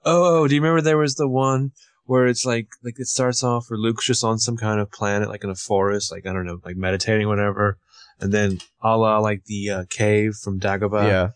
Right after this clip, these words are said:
Speaker 1: It's like Vader shows up and he fights him, only this time it's, like, Leia's
Speaker 2: Yeah,
Speaker 1: face
Speaker 2: I think
Speaker 1: on
Speaker 2: that's what I'm
Speaker 1: mask.
Speaker 2: looking at right now.
Speaker 1: Okay.
Speaker 2: Yeah. And then, th-, this is the best part about it. And then Luke's, then Luke kills Leia Vader. Then Luke wakes up from such a nightmare.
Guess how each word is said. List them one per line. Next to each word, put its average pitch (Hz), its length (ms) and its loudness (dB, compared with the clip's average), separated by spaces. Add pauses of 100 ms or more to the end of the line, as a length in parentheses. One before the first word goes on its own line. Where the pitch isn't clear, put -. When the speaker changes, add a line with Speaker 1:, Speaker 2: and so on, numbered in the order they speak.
(100)
Speaker 1:
It's - 120 -6
like 98 160 -2
Vader 110 260 0
shows 110 340 0
up 107 140 0
and 104 80 -6
he 95 60 -6
fights 104 380 -6
him, 110 120 -4
only 101 200 -2
this 107 220 0
time 107 320 -2
it's, 98 180 -6
like, 87 120 -8
Leia's 98 680 -2
Speaker 2:
Yeah, 110 280 6
Speaker 1:
face 95 80 4
Speaker 2:
I 101 40 2
think 107 140 0
Speaker 1:
on 110 40 -6
Speaker 2:
that's 98 220 0
what 101 80 0
I'm 104 140 0
Speaker 1:
mask. 87 140 -4
Speaker 2:
looking 85 140 -4
at 76 100 -4
right - 200 -8
now. 92 240 -6 (140)
Speaker 1:
Okay. 110 240 -4
Speaker 2:
Yeah. 98 160 -2 (1000)
And 143 180 2
then, 147 200 6
th-, 139 340 4
this 156 160 -2
is - 60 -18
the 139 100 -4
best 117 280 0
part 104 180 2
about 87 260 -2
it. 82 140 -4
And 104 140 0
then 127 140 4
Luke's, 135 280 2
then 95 380 0
Luke 131 180 0
kills 123 240 0
Leia 104 200 4
Vader. 92 400 -2 (360)
Then 95 480 2 (100)
Luke 104 260 0
wakes 98 280 0
up 90 200 0
from 76 200 -10
such - 260 -2
a 95 40 -2
nightmare. 64 500 -4